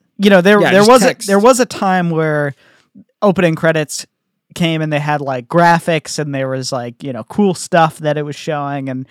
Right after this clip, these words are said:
Speaker 1: and it was, like, interesting. But back in the day, it was so not interesting. It was literally just, like, one shot,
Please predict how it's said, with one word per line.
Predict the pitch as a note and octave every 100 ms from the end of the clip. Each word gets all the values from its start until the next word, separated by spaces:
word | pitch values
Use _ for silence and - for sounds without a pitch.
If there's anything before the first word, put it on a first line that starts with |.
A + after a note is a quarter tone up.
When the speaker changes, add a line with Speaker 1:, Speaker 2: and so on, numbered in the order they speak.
| _ _ _
Speaker 1:
and | E3
it |
was, | F3 D3+ D#3+
like, | E3 C3+
interesting. | - F3 F3+ E3+ F3 F3+ F#3+ - _ _ _ _ _ _ _ _ _ -
But | F#3+ F3+ - D#3+
back | G3 B3+ A#3
in |
the | E3+
day, | C#3+ E3+ D#3 B2 B2 -
it | F#3
was | F3+ E3+
so | - G#3+ F3+
not | D3+ D#3 F3 B2
interesting. | C3+ C3+ B2+ - - - E3 _
It |
was | D#3 D3
literally | E3 F#3 F3 D#3+ D3+
just, | C#3 D3 -
like, | C3+
one | C3 C#3+ D#3+
shot, | D3+ - D#3 C#3 C3+